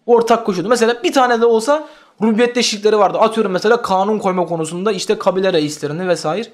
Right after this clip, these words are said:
Ee, mesela onları mutlak kanun koyma yetkisinde görmeleri veyahut da işte sihirbazları, o zamanki kahinlerin gaybı bildiğine inanmaları gibi. Buna benzer bir ya da birden fazla rububiyette şirkleri var mıydı? Bak biz bunu kabul ediyoruz. Eyvallah.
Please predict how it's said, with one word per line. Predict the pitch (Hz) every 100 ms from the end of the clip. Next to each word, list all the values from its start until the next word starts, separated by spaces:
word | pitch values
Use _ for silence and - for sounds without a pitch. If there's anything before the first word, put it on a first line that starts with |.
| _ _
Ee, | 175 165 160 208
mesela | 208 180 214
onları | 208 196 180 208 233 - _ _
mutlak | - 196 190 208 -
kanun | 180 180 196
koyma | 175 170 180 156
yetkisinde | 160 156 156 170 170
görmeleri | 156 139 131 120 117 123 -
veyahut | 156 160 160
da |
işte | 156 - 170 165 - _ _
sihirbazları, | - 165 160 160 151 151 147 151 147
o | 147
zamanki | 147 147 143 151 -
kahinlerin | 143 147 147 147 151
gaybı | 143 139 156 147
bildiğine | 143 139 143
inanmaları | 147 143 135 127 120 143
gibi. | 185 185 117 - _ -
Buna | 277 277
benzer | 240 214 208 190
bir | 302 277
ya | 240
da | 226
birden | 240 240 277 233
fazla | 226 220 262 294 - _ _
rububiyette | 160 208 233 240 269 277
şirkleri | - 262 - 262 262
var | 277
mıydı? | 262 240 233 277 - _ _
Bak | 170 156
biz | 302 269
bunu | 277
kabul | 277 262 254
ediyoruz. | 233 196 135 135
Eyvallah. | 262 214 139 127